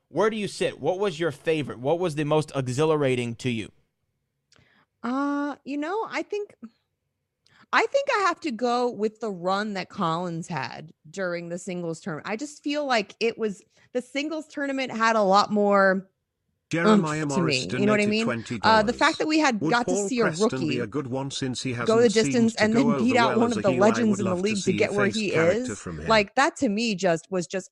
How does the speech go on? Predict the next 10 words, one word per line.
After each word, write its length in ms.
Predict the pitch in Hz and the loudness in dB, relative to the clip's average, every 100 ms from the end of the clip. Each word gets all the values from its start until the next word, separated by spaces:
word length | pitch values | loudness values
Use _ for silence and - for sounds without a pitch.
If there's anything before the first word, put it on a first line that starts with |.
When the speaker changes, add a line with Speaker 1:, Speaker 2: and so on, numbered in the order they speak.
| - | -2
Speaker 2:
action-packed 680 | 202 233 247 214 190 185 - | -2 0 -4 0 2 2 0
and 160 | 185 | -2
you 120 | 180 185 | -2 -4
couldn't 340 | - 240 226 | -4 -4 -2
take 220 | - 190 | -2 -2
your 160 | 175 - | -2 -2
eyes 260 | 151 156 147 | 0 0 -2
off 220 | 139 - | -4 -8
of 100 | 139 | -8
it. 140 | 147 | -10